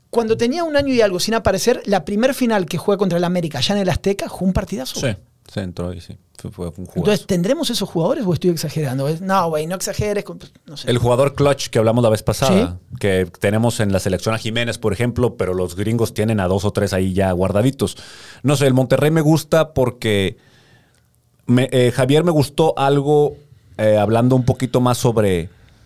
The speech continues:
Speaker 2: que en los momentos importantes el club, eh, evoca, la palabra creo que usó, esa grandeza de, de jugar un partido importante, un compromiso importante.
Speaker 1: Por eso, entonces está hecho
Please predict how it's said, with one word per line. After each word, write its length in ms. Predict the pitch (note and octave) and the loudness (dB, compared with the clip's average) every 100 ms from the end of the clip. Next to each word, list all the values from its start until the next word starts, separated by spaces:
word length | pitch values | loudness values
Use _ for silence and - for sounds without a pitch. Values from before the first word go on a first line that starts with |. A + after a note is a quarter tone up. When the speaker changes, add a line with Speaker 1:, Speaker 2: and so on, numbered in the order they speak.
| _ | _
Speaker 2:
que 100 | G#2+ | 2
en 60 | G#2 | 4
los 100 | G#2 | 4
momentos 440 | G#2 A2 A2 A#2+ | 4 2 0 -2
importantes 760 | A#2 G2+ F#2+ G#2+ G#2+ A#2 - - | -2 -2 0 -4 -2 -4 -4 -6
el 220 | G#2 F2+ | -2 -2
club, 280 | - G#2+ G#2 - - _ | 0 0 0 -8 -20 _
eh, 500 | F#2+ F2 E2+ E2 - _ | -4 -2 -2 -4 -8 _
evoca, 720 | F2+ G2 G#2+ - G2 F#2+ F2+ F2 | -2 0 0 -2 -6 -4 -6 -6
la 180 | F#2 E2+ | -8 -6
palabra 320 | E2 F2 F2 | -8 -8 -8
creo 160 | E2+ | -10
que 80 | D#2+ | -12
usó, 400 | D#2+ - F2 F2 - _ | -10 -6 -6 -8 -14 _
esa 480 | - F2 F2 G2 F#2+ | -10 -8 -6 -6 -6
grandeza 680 | F#2 F2+ F2 F2+ G2 G2+ A2 | -4 -4 -4 -2 -2 0 -2
de, 140 | G#2 F2 - | -2 -4 -8
de 160 | - E2 | -10 -10
jugar 280 | - F#2 G#2+ | -6 -4 -2
un 160 | G#2+ - _ | -4 -8 _
partido 320 | G2 - G#2+ | -6 -2 -4
importante, 500 | G#2 F#2 F2 - G2 | -2 -4 -4 -4 -2
un 100 | F#2+ | -4
compromiso 500 | G2 G#2+ F#2 F#2 - | -2 -2 -2 -4 -4
importante. 540 | F#2+ E2 D#2+ D2+ - - | -4 -4 -4 -8 -10 -6
Speaker 1:
Por 120 | - | -2
eso, 140 | E3+ B3 | 0 0
entonces 240 | C#3+ E3 | 0 0
está 100 | D#3 | 0
hecho 440 | G3 G#3 - B3 | 0 0 2 0